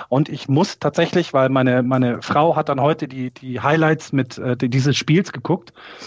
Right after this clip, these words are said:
guckte dann auf, auf die Braves und sagte, „Hier, der Acuna Junior, den sehe ich ja immer, wenn ich die Braves guck. Das ist ein Spieler, der ist ja spektakulär.“ Na, und sie hat, keine Ahnung, jetzt nun die Hälfte oder ein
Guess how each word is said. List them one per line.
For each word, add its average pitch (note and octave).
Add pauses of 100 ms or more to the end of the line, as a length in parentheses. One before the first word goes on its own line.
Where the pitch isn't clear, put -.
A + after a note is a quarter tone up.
(340)
guckte F#3
dann C#3
auf, -
auf C3
die B2
Braves B2
und C#3+
sagte, C#3 (180)
„Hier, F#3
der D3+
Acuna F3
Junior, C#3
den C#3
sehe D#3+
ich E3
ja D#3+
immer, G3
wenn A2
ich G#2
die A#2
Braves G2+
guck. - (340)
Das F3
ist F3+
ein C#3
Spieler, F#3
der C3+
ist B2+
ja B2+
spektakulär.“ A2 (520)
Na, D3
und D3
sie A#2+
hat, A#2
keine A2
Ahnung, G2
jetzt A2
nun B2
die A2+
Hälfte B2+
oder G#2+
ein G#2+